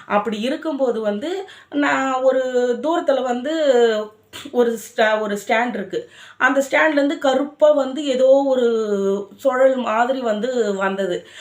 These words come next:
நான் உக்காந்து பார்த்துட்டே இருக்கேன். அது கொஞ்ச நேரத்துல வந்து அந்த கருப்பா இருக்கிறது வந்து வேகமா அங்கிருந்து வந்து என்னை அப்படியே அஃபெக்ட் பண்ணுச்சு. அது பண்ணும்போது நான் பயங்கரமா வந்து கத்துனேன். கத்துனோனே எல்லாரும் வந்து எங்க பசங்க மத்தவங்க எல்லாம் வந்து ஓடியாந்து,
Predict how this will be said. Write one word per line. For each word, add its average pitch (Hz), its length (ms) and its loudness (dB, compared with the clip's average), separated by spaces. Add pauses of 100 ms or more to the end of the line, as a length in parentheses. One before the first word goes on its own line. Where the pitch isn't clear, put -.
(160)
நான் 277 240 2
உக்காந்து 311 400 -2
பார்த்துட்டே 269 260 -4
இருக்கேன். 269 240 0
அது 254 200 -4
கொஞ்ச 254 200 -2
நேரத்துல 269 380 -2
வந்து 269 200 0
அந்த 220 520 -2
கருப்பா 285 360 0
இருக்கிறது 240 300 -2
வந்து 320 380 -6 (380)
வேகமா 294 440 4
அங்கிருந்து 285 640 0
வந்து 277 360 -2
என்னை 247 240 2
அப்படியே 294 260 2
அஃபெக்ட் 285 280 -4
பண்ணுச்சு. 226 300 -4
அது 294 160 2
பண்ணும்போது 294 480 2
நான் 240 180 -2
பயங்கரமா 233 460 -2
வந்து 233 240 -10
கத்துனேன். 208 300 -6
கத்துனோனே 277 380 -2
எல்லாரும் 240 320 0
வந்து 240 220 -6
எங்க 240 240 -6
பசங்க 233 340 -4
மத்தவங்க 226 380 -2
எல்லாம் 240 160 -2
வந்து 233 160 0
ஓடியாந்து, 240 300 -2